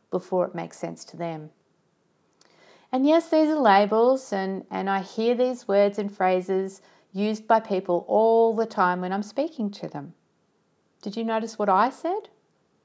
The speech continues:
I used the word hear. Yes, I'm an auditory person. I listened a lot. So if you want to explain something to me, the best way to do that is to talk to me. Tell me. Let me hear you.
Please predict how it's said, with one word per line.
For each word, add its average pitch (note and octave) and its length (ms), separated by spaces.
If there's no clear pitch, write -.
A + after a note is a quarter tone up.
I - 80
used F3 300
the E3+ 80
word E3 220
hear. E3+ 560
Yes, C4 240
I'm E4+ 160
an B3 80
auditory D4 480
person. D3+ 580
I D#4+ 160
listened C#4+ 540
a F3 80
lot. E3 460
So C4 200
if C4 160
you A#3+ 100
want B3+ 160
to E4 100
explain G#3 440
something F#3 300
to - 120
me, G3+ 640
the G#3+ 100
best A#3 320
way G3 140
to F3+ 80
do F3+ 220
that E3+ 180
is G3 140
to B3+ 120
talk D4+ 600
to G3 100
me. D#3 280
Tell D4 480
me. F3+ 320
Let C4 260
me C4+ 160
hear C4 640
you. E3 420